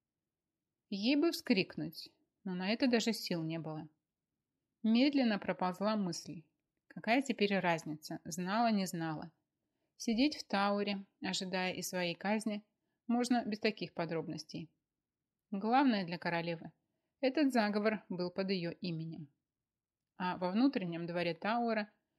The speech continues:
все стучали молотки. «Вам разрешено гулять».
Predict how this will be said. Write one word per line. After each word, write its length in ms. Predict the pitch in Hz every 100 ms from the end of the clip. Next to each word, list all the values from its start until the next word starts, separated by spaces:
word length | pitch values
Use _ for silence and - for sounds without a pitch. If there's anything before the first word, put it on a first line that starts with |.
| _ _
все 260 | - 277
стучали 560 | 311 277 254 - 180 185
молотки. 640 | 185 185 185 - - 160 - _ _ _ _ _ _ _ _ _ _ _ _ 208
«Вам 520 | 185 180 233 294 302
разрешено 680 | 202 196 190 180 - 185 214
гулять». 580 | 220 196 156 - -